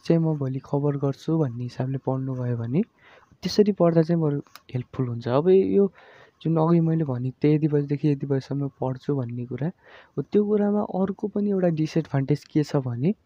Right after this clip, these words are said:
तपाईँले कुनै पनि topic ठ्याक्क त्यति टा-, समयमै भ्याउनुहुन्छ भन्ने छैन। जस्तै म दुई बजेदेखि तिन बजेसम्म फिजिक्सको, अ, maybe Newton's ल अफ motion पढ्छु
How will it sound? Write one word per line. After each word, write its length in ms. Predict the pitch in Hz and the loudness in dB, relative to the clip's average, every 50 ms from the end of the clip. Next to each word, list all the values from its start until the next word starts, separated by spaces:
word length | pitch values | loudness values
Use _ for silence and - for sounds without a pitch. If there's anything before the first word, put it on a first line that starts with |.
| _ _ _ - - - _ _ - | _ _ _ -20 -20 -20 _ _ 0
तपाईँले 280 | - 170 175 190 190 180 | 0 2 4 2 0 0
कुनै 260 | - - 196 208 208 | 0 0 2 2 2
पनि 220 | 196 - 202 202 196 - | 2 0 -2 -2 -2 0
topic 360 | - 175 170 - - 175 - _ _ _ _ - | 0 0 0 0 -4 -6 -6 _ _ _ _ -6
ठ्याक्क 240 | - 190 - _ - | -6 -6 -6 _ -2
त्यति 300 | 208 - 190 190 180 185 | 0 2 2 2 2 0
टा-, 160 | 175 - 160 | 0 0 -2
समयमै 480 | - - - 170 170 170 175 180 190 185 | -2 -2 0 2 4 4 4 6 4 4
भ्याउनुहुन्छ 420 | 151 127 120 120 127 131 135 135 | 4 2 -2 -2 -4 -4 -2 -2
भन्ने 260 | 143 135 131 131 139 143 | 0 0 0 -2 -4 -4
छैन। 320 | - 127 120 117 113 110 _ - - | -4 -4 -6 -6 -6 -12 _ -6 -6
जस्तै 240 | 131 131 - - 147 | -6 -4 -2 -4 -2
म 200 | 151 147 143 139 | -2 -2 -4 -4
दुई 140 | - 160 | -2 -2
बजेदेखि 400 | 156 151 156 151 143 151 147 143 | 0 0 0 0 0 0 -2 -2
तिन 240 | 151 _ - 151 147 | -4 _ -4 -4 -2
बजेसम्म 360 | 143 139 - - - 147 156 | -2 -4 -6 -6 -6 -4 -4
फिजिक्सको, 600 | 151 - - 143 143 139 151 - - - - - 175 170 _ _ - - - - _ _ _ _ _ - - | -4 -4 -4 -4 -4 -4 -4 -8 -8 -14 -8 -8 -8 -8 _ _ -20 -20 -20 -20 _ _ _ _ _ -12 -4
अ, 240 | - 131 131 131 131 | -2 -2 0 0 -2
maybe 520 | 139 143 147 143 147 151 156 160 156 151 | -2 -2 -2 -2 0 2 2 2 2 4
Newton's 440 | 156 165 165 160 170 165 156 - - - | 4 2 4 4 2 2 2 0 0 2
ल 20 | |
अफ 240 | 151 147 147 - - | 2 2 2 2 0
motion 300 | 151 147 143 - 147 147 | -4 -4 -2 -2 -4 -4
पढ्छु 440 | 143 - 143 143 139 - - 151 | -2 -2 -2 -2 -2 -4 -6 -8